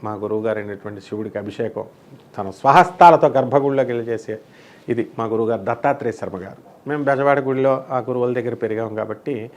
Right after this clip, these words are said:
మా జీవన విధానము ఎలా ఉంటుందంటే శివరాత్రి రోజున తెల్లవారుజామున మూడు గంటలకే లేచి, లేపేసేవారు. కొన్ని రోజులు ఆనంద్ మార్గ ఆశ్రమంలో, కొన్ని రోజులు మరి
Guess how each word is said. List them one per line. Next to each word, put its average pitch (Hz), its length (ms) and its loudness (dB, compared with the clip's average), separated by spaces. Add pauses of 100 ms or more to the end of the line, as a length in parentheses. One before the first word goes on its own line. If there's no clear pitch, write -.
(300)
మా 123 280 -2 (140)
జీవన 135 640 2 (340)
విధానము 180 600 6 (320)
ఎలా 127 180 2
ఉంటుందంటే 123 500 -6
శివరాత్రి 117 540 -2
రోజున 110 480 -6 (200)
తెల్లవారుజామున 180 540 10
మూడు 165 180 4
గంటలకే 156 520 2 (140)
లేచి, 135 200 0 (160)
లేపేసేవారు. 110 600 -2 (600)
కొన్ని 135 180 2
రోజులు 127 320 2
ఆనంద్ 123 320 0
మార్గ 120 220 -2
ఆశ్రమంలో, 117 460 -6
కొన్ని 113 260 -10
రోజులు 113 380 -2 (320)
మరి 107 280 -2